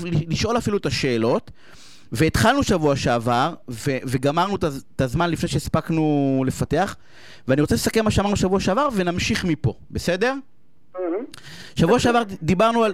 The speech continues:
Speaker 1: אה, אה, התחלת לתת לנו נקודות שחשוב לשים לב אליהן. אחד, זה זיכרון דברים. אמרת, "תדעו שכולם יודעים שזיכרון דברים מחייב משפטית, ואפשר להסתבך טוב טוב, כי לא תמיד מוסדרים כל הנושאים", אבל אמרת, "יש פה נקודה עוד הרבה יותר חשובה".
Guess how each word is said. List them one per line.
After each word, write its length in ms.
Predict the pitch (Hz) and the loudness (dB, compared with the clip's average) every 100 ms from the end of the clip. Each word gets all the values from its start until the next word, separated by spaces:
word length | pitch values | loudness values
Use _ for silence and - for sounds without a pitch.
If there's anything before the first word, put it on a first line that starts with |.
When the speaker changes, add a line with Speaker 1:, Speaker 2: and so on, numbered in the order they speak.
| - | -2
Speaker 1:
אה, 100 | 160 147 143 - | -4 -2 -4 -4
אה, 60 | 143 - - | -6 -8 -6
התחלת 260 | - 185 | -2 0
לתת 200 | 185 180 | 0 0
לנו 180 | 180 175 | -2 0
נקודות 400 | 160 - 135 160 | 0 0 0 0
שחשוב 540 | - 147 143 - 185 160 | 0 -2 -2 0 0 0
לשים 320 | - 156 139 | -2 0 0
לב 160 | 151 | 0
אליהן. 180 | 202 196 | 0 -2
אחד, 240 | 165 196 185 | -2 -2 0
זה 60 | |
זיכרון 400 | 160 139 156 160 | 0 0 0 -2
דברים. 460 | 131 123 107 110 156 - - - - - - - - 123 | -2 -2 0 -2 -4 -10 -20 -20 -20 -20 -20 -20 -2 2
אמרת, 240 | 190 254 226 208 - - | 4 4 4 4 2 0
"תדעו 220 | 170 233 | 2 4
שכולם 520 | 214 180 - 165 185 | 4 2 2 2 2
יודעים 200 | 175 175 | 0 0
שזיכרון 380 | - 127 160 135 | -2 -2 -2 0
דברים 200 | 147 156 | 0 -2
מחייב 280 | 135 151 147 | -2 -2 0
משפטית, 440 | 143 - - 214 | -2 -2 -2 0
ואפשר 220 | 151 170 | 0 0
להסתבך 380 | 156 - 147 143 | -2 -2 -2 -2
טוב 200 | 127 151 | 0 -2
טוב, 260 | - 160 139 | 0 0 0
כי 80 | 135 | 0
לא 100 | 135 | 0
תמיד 240 | 151 151 | 0 0
מוסדרים 460 | 147 127 107 127 143 | 0 0 0 0 0
כל 200 | - 143 | 0 0
הנושאים", 460 | 135 113 - 185 220 | 0 -2 -2 -2 0
אבל 140 | 147 | 0
אמרת, 220 | 165 202 | -2 -2
"יש 140 | 208 - | -4 0
פה 180 | 196 | 0
נקודה 240 | 190 190 208 | 0 0 0
עוד 120 | 208 | 0
הרבה 160 | 196 226 | 0 0
יותר 160 | 233 | -2
חשובה". 540 | 220 202 - 202 277 | -4 -4 0 2 2